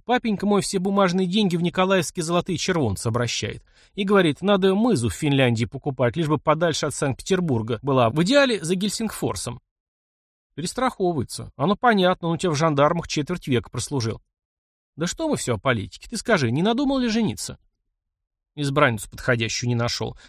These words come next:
Да и когда? Все время на службе, выходной один, да и то не всегда. Иной раз дежурным по полку на воскресенье выпадает. А ты? Познакомился с одной, полгода как. Представляешь, из проруби зимой вытащил.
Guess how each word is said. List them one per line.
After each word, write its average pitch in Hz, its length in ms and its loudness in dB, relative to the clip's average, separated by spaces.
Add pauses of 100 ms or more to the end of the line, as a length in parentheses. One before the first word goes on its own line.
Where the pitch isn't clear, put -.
Да 165 100 0
и 233 60 2
когда? 240 460 2
Все 226 160 0
время 262 180 2
на 226 140 2
службе, 180 380 -2
выходной 202 520 2
один, 160 320 0
да 160 80 2
и 202 60 0
то 240 140 -4
не 196 120 2
всегда. 127 420 0
Иной 240 160 2
раз 185 140 0
дежурным 160 420 0
по 135 140 -10
полку 127 340 2
на 156 80 0
воскресенье 123 540 -2
выпадает. 110 460 0
А 220 80 2
ты? 196 260 -10 (1300)
Познакомился 247 680 2
с - 100 -6
одной, 135 360 2
полгода 160 460 0
как. - 260 -6 (380)
Представляешь, 240 480 0
из 190 100 -4
проруби 117 360 0
зимой 120 260 0
вытащил. - 440 -6